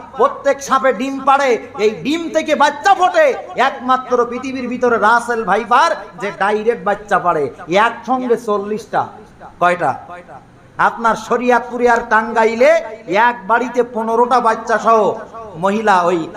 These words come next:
রাসেল ভাইপার মেয়েটা পাওয়া গেছে। দেখলে ভয় পাবেন। এই সাপ সামান্য ব্যাপার। আর কবরে যে সাপগুলো আসবে, লাশটাকে পেঁচাবে, লেজ দিয়ে বাড়ি মারবে,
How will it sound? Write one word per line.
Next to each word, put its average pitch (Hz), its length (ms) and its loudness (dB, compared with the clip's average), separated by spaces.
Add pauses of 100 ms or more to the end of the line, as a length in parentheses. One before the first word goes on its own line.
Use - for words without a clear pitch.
রাসেল 208 420 0
ভাইপার 185 360 0
মেয়েটা 170 300 -6
পাওয়া 151 260 2
গেছে। 143 340 -8 (1600)
দেখলে 339 380 2
ভয় 254 280 2
পাবেন। 247 340 0 (1400)
এই 202 180 2
সাপ 208 420 4 (600)
সামান্য 202 520 -2
ব্যাপার। 165 800 0 (280)
আর 254 680 4 (400)
কবরে 220 400 2
যে 202 160 0
সাপগুলো 202 520 0
আসবে, 190 540 2 (420)
লাশটাকে 220 640 0
পেঁচাবে, 208 480 0
লেজ 214 200 0 (120)
দিয়ে 208 160 2
বাড়ি 196 260 0
মারবে, 214 440 2